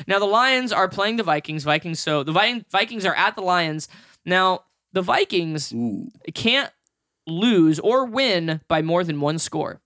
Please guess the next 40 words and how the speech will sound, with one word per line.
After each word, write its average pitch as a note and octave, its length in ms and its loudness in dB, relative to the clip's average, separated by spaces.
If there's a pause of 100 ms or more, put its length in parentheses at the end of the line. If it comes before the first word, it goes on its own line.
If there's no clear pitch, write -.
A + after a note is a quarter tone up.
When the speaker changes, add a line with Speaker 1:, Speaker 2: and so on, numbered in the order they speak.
(320)
Speaker 2:
Yes. - 420 -8
Speaker 1:
Well, F#3+ 120 4
they, D4+ 140 -2 (100)
I F3+ 80 2
think B3+ 160 -2
they G#3 80 0
can E3+ 140 -4
win D3 160 -2
by B2 100 -2
more A#2+ 180 -6
than A#2+ 100 -6
one C3 60 -8
score, C3+ 200 -6
but C3 140 -8
they G3+ 80 0
can't C4+ 260 -2
lose G3+ 220 -2
by - 160 -8
more C2+ 160 -12
than C#2 80 -16
one B1+ 140 -12
score. - 300 -12 (140)
So - 180 0
Speaker 2:
Certainly F#3 60 2 (160)
Speaker 1:
they're A3+ 100 -2
Speaker 2:
not. G#3+ 100 0
Speaker 1:
in, - 80 -8
every A3+ 200 2
game C#4 180 -2
is A#3 100 -2
close F#3 320 0
with C#3+ 100 -12
the C3+ 60 -4
Vikings. C3 480 -6 (280)
So F3+ 480 2 (120)
the - 60 -10
Lions D3 220 -2
have D3+ 80 0
a D3 40 -6
chance? - 380 -8